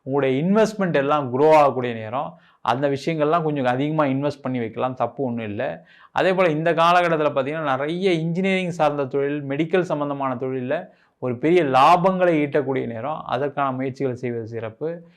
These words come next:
அதே போல கன்னிராசி என்பவர்களா இருக்கீங்க அப்படின்னா, இப்ப காதல்ல வெற்றி ஏற்பட்டு, அதன் மூலமாக சந்தோஷமா திருமணத்திற்கு செல்லக்கூடிய ஒரு அற்புதமான நேரம். அதற்கான முயற்சி செய்து கொள்வது சிறப்பு.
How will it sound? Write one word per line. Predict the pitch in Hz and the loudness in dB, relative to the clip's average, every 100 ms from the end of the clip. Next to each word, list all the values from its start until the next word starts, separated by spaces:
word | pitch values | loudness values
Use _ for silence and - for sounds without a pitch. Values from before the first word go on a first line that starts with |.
| _ - | _ -4
அதே | 160 | -2
போல | 180 180 | 0 0
கன்னிராசி | 156 170 185 175 170 | 0 0 4 4 4
என்பவர்களா | 170 151 151 165 | 0 0 4 6
இருக்கீங்க | 147 139 151 147 | 4 0 -4 -2
அப்படின்னா, | 123 147 190 | -2 -4 -4
இப்ப | 180 156 - 185 - - | -4 -6 0 2 2 0
காதல்ல | 156 170 190 190 180 151 | 2 6 6 6 6 4
வெற்றி | 143 165 | 2 0
ஏற்பட்டு, | 156 131 135 123 175 185 _ _ - | 0 0 -2 -6 -8 -10 _ _ -2
அதன் | 123 170 180 | 2 2 2
மூலமாக | 170 170 160 160 156 143 | 4 4 4 2 2 0
சந்தோஷமா | 147 160 156 156 160 | 2 2 2 0 -2
திருமணத்திற்கு | 160 170 175 160 147 135 | -2 -2 -2 -2 -4 -4
செல்லக்கூடிய | 135 131 127 127 120 | -2 -4 -4 -4 -4
ஒரு | 117 | -2
அற்புதமான | 110 110 131 135 127 110 | -4 -4 -4 -2 -2 -4
நேரம். | 110 160 - _ _ | -8 -10 -12 _ _
அதற்கான | - 131 147 151 143 | -4 -2 0 2 2
முயற்சி | 131 135 131 | 0 -4 -6
செய்து | 127 127 120 | -6 -4 -4
கொள்வது | 120 113 | -6 -8
சிறப்பு. | 110 117 113 - 165 185 | -8 -6 -6 -6 -10 -10